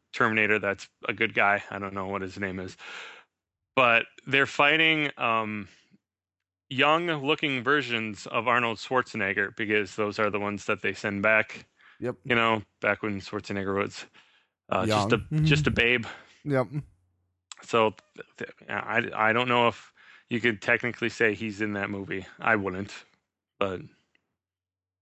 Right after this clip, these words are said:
Speaker 1: you know.
Speaker 2: But yeah, and that, I think I heard that they were making another Terminator now.
Speaker 1: They are.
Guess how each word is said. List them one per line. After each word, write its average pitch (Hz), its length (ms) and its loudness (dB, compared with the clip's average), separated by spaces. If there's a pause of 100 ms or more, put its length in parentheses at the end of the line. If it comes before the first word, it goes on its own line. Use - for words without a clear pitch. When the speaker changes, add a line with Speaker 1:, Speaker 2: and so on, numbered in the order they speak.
(160)
Speaker 1:
you 113 100 -6
know. 95 240 -8 (1900)
Speaker 2:
But 170 120 0
yeah, 175 280 2 (260)
and 156 160 0
that, 147 220 0 (320)
I 156 100 0
think 208 300 -4
I 139 100 2
heard 143 200 4
that 131 120 -2
they 127 120 -2
were 127 100 0
making 127 340 -4
another 117 460 -2
Terminator 90 480 -6
now. 85 220 -10 (600)
Speaker 1:
They 180 180 6
are. 165 340 6